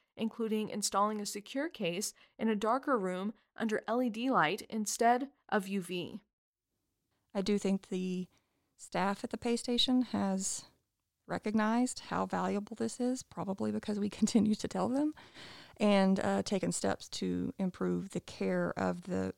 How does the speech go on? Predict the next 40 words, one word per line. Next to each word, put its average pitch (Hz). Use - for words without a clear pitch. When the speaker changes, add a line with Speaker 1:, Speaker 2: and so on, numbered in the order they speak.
Speaker 2:
the 185
book. -
But, 185
you 202
know, 170
it's 180
a 196
book 175
that's -
a 190
hundred 180
and 180
fifty 175
years 185
old. 190
If 196
you're 196
not 196
paying 196
attention 185
and, 185
and 185
doing 175
everything 196
you 180
can -
to 202
preserve 180
it, -
each 196
decade -
can 175
really 196
put -
wear -
and -
tear -
on -
the -
book. -